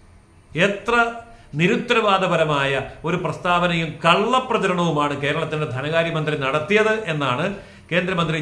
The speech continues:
ജോർജ് കുര്യൻ ചോദിച്ചത്. അതായത് ഈ സൗകര്യം ഉപയോഗിച്ചുകൊണ്ട് കേരളത്തിനും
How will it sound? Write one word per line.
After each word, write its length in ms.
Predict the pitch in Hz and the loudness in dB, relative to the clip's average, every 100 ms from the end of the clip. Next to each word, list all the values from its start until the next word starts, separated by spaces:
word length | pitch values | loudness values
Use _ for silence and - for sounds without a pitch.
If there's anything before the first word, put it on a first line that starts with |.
| 151 | 0
ജോർജ് 260 | 156 160 147 | 0 0 -2
കുര്യൻ 240 | 147 139 139 | -2 -2 -2
ചോദിച്ചത്. 420 | 156 151 131 120 - - - - - - - - - - - 151 | 0 -2 -4 -8 -12 -16 -18 -18 -20 -18 -20 -20 -20 -20 -4 0
അതായത് 380 | 180 139 123 170 196 - - - - - 170 | 2 2 0 -2 -4 -14 -20 -20 -18 -2 0
ഈ 20 | 269 - | 2 4
സൗകര്യം 380 | 214 254 277 247 | 4 4 0 2
ഉപയോഗിച്ചുകൊണ്ട് 640 | 190 175 151 139 127 131 170 - - - | 2 2 0 -2 -2 -2 -4 -6 -16 -6
കേരളത്തിനും 500 | 151 180 220 180 226 | 0 2 2 0 0